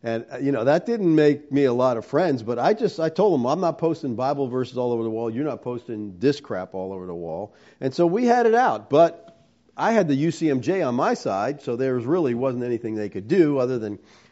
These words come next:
try to make my life miserable. But it really didn't, because the Bible says when a man ways, when a man's ways please the Lord,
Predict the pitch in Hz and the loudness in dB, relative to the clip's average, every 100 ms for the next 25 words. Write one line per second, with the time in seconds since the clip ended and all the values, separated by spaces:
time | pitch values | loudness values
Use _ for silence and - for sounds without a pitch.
0 | _ - 180 151 113 113 104 107 98 107 | _ 2 4 4 2 -2 -4 -2 -4 -4
1 | 104 104 120 139 147 147 - _ - 185 | -6 -6 -6 -4 -4 -4 -10 _ -14 -6
2 | 190 170 139 110 107 131 143 143 143 135 | 0 4 4 2 -2 -2 -2 -2 -2 -2
3 | 143 190 165 151 135 139 135 143 135 131 | -4 -2 -4 -4 -4 -2 0 0 0 -2
4 | 127 - _ _ _ - 117 117 131 165 | -4 -6 _ _ _ -10 -6 -4 -2 -2
5 | 170 135 147 147 131 - 143 135 117 120 | -4 -2 0 0 -2 -8 -6 -4 -6 -8
6 | 120 117 90 | -6 -6 -8